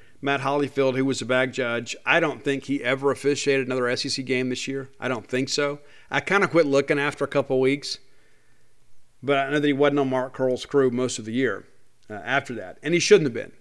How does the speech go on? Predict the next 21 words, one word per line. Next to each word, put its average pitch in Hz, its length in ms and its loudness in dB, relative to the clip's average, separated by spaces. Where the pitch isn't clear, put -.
He 151 140 2
should 185 180 4
have 160 100 0
been 143 140 0
man 160 220 2
enough 147 240 -2
to - 80 -12
say, 135 160 0
"You 131 80 -2
know 131 100 0
what, 131 100 0
I 127 40 -2
made 131 160 0
a - 20 0
mistake. 139 560 0
Uh, 110 360 -4
Mark, 139 440 0
this 135 140 -2
is 117 120 -2
my 123 160 -4
fault." 104 340 -8